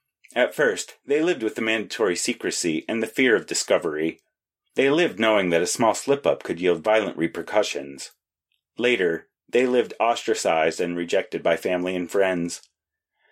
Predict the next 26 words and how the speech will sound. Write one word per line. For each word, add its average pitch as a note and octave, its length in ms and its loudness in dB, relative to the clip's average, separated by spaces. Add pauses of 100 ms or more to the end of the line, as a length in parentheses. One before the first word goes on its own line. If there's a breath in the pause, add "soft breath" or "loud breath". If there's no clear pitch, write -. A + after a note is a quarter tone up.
(160)
They C3+ 100 4
continued E3+ 580 0
to G#2+ 120 -4
live F#2+ 200 2
in F2 100 -2
hiding F2 500 0
so G2 180 0
that F2+ 200 -2
they A2 120 2
could - 180 -4
maintain G2 380 -4
a F#2 60 -4
roof C3 260 -2
over E2 160 0
their D#2+ 200 -2
heads D#2+ 280 -2
and E2+ 140 -6
put - 180 -4
food A#2+ 240 2
on D#2+ 160 2
the D#2 80 -4
table. E2+ 540 -2 (380)
They C3+ 120 2
lived B2 220 -2
with G#2+ 120 -6
caution, F#2+ 680 -2